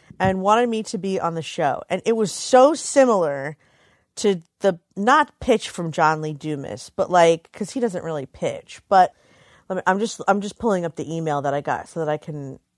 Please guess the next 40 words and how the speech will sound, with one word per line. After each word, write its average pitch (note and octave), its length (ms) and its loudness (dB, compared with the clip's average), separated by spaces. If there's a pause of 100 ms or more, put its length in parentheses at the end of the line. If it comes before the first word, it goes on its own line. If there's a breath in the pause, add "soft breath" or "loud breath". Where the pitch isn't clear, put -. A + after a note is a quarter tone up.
(100)
help D3+ 260 -12
you - 80 -14
guys - 200 -10
understand C#3+ 480 -14
why - 140 -10
it's - 200 -20
so D#3+ 140 -12
terrible. E2+ 580 -12 (680 soft breath)
At - 140 2
the B3 80 2
time, D#4 500 6
he A#3 120 -2
was A3+ 220 2
not C4 380 6 (260)
using G3+ 400 -2
this F3 200 -4
model, E3 600 0 (140)
but, F#3+ 300 4
um, E3+ 460 0 (160)
okay. F3 360 -6 (260 soft breath)
So A#3+ 160 2
the, A3+ 200 4 (100)
the, F#3+ 160 -4 (460)
it G3+ 120 -4
says, A3+ 340 2
"Email, B3 500 0
interview A#3+ 440 2
you," E3 540 -2 (120)
and F#3+ 160 2
it's - 220 -10
from F#3+ 600 6 (180)
the F#3 160 -6
name F#3 280 -4
podcast, - 880 0
which F3 120 -18
is D#3+ 140 -18
terrible. A2+ 580 -10
And F3 80 -10
it's F#3 140 -16
basically, G3 480 -4